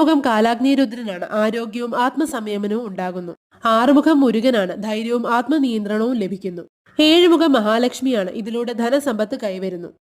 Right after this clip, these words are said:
എട്ട് മുഖം ഗണപതിയാണ്, വിഘ്നനാശവും വിജയവും ഉണ്ടാകുന്നു. ഒൻപത് മുഖം ദുർഗാദേവിയാണ്, ദുഷ്പ്രഭാവ നാശനമാണ് ഫലം. പത്ത് മുഖം മഹാവിഷ്ണുവാണ്, സമത്വബുദ്ധി ആത്മശക്തി ലഭിക്കുന്നു. പതിനൊന്ന് മുഖം ഏകാദശ രുദ്രന്മാരാണ്,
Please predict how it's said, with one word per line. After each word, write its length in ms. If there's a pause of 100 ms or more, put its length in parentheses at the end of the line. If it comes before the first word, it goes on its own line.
(120)
എട്ട് 280
മുഖം 220 (100)
ഗണപതിയാണ്, 640
വിഘ്നനാശവും 760
വിജയവും 400
ഉണ്ടാകുന്നു. 440 (200)
ഒൻപത് 340
മുഖം 280
ദുർഗാദേവിയാണ്, 760 (140)
ദുഷ്പ്രഭാവ 680
നാശനമാണ് 680
ഫലം. 220 (340)
പത്ത് 300
മുഖം 260
മഹാവിഷ്ണുവാണ്, 720 (100)
സമത്വബുദ്ധി 600 (160)
ആത്മശക്തി 580
ലഭിക്കുന്നു. 420 (340)
പതിനൊന്ന് 440
മുഖം 160 (180)
ഏകാദശ 520
രുദ്രന്മാരാണ്, 640